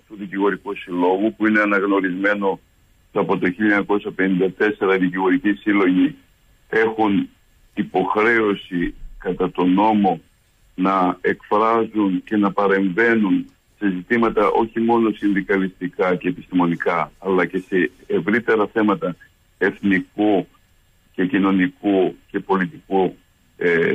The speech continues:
συμφέροντος που αφορούν τα μέλη τους και γενικότερα την κοινωνία. Ο Δικηγορικός Σύλλογος Πειραιά, ε, μέσα στις δράσεις του έχει εντάξει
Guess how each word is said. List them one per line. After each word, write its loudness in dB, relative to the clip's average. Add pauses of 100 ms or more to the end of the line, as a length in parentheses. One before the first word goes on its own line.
συμφέροντος 0
που 0
αφορούν 0
τα -4
μέλη 0
τους -4
και -4
γενικότερα 0
την -4
κοινωνία. 0 (460)
Ο -6
Δικηγορικός 2
Σύλλογος 2
Πειραιά, 0 (640)
ε, 0 (540)
μέσα 0
στις -2
δράσεις -2
του 0
έχει 0
εντάξει -2